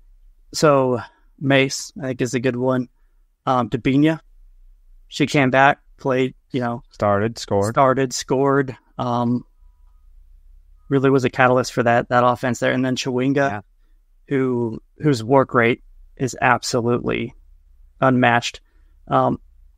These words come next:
Speaker 1: you know, I was talking to Jimmy during the game, and he brought up a good point. How many possessions does Chawinga win on a, on a, uh, per game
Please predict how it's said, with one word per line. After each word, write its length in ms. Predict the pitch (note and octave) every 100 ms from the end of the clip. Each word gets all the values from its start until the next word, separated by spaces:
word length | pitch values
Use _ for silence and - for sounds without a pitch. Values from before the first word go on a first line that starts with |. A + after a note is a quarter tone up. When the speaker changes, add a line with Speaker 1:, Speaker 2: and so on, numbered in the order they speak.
| _
Speaker 1:
you 100 | -
know, 180 | B2+ B2+
I 100 | C#3
was 100 | C3
talking 280 | - C#3 C3+
to 80 | B2
Jimmy 280 | A2+ C3+ C3
during 220 | B2+ B2
the 80 | A2+
game, 340 | A#2+ C3 B2
and 200 | A2+ A#2 - - - -
he 120 | D3
brought 200 | D3 C3+
up 80 | B2
a 60 | A#2
good 180 | A2+
point. 240 | - C#3 C3
How 160 | D3+
many 200 | D#3+ E3+ D#3+
possessions 720 | C#3+ A#2+ B2+ B2+ E3 E3 -
does 180 | C3
Chawinga 640 | - - C3+ B2 B2+ C3+ A#2+
win 380 | A2+ A#2+ C3 E3+ _ _ _
on 140 | C#3+ C3+
a, 80 | B2 A2
on 140 | C3+ B2
a, 40 | A#2+
uh, 400 | - A#2+ A#2 A2+ - _ _
per 200 | - C#3
game 440 | A2 B2+ B2+ A#2+